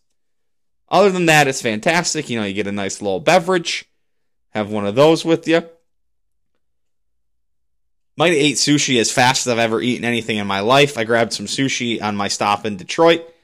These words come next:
Uh, I had about thirty minutes from, you know, gate to gate and boarding. Uh, but yeah, it's crammed down a couple of sushi rolls.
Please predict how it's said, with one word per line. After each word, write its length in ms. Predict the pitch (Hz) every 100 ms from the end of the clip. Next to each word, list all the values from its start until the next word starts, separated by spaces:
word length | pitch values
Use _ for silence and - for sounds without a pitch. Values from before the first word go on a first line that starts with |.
| _ _ _
Uh, 260 | - 104 101
I 40 |
had 200 | 92 113
about 300 | 110 110 104
thirty 300 | - 123 107
minutes 360 | 107 131 131 107
from, 340 | - 107 101
you 80 | 107
know, 120 | 101
gate 300 | 98 120 110
to 60 | -
gate 340 | 98 113 110
and 120 | 98 95
boarding. 480 | 113 127 123 117 - _ _
Uh, 300 | - 98 95
but 180 | 90 101
yeah, 160 | 123 165 - _
it's 200 | - -
crammed 380 | - 143 123 117
down 200 | 117 127
a 60 |
couple 300 | 117 123 107
of 60 | 110
sushi 380 | - 151 - 131
rolls. 380 | 131 131 123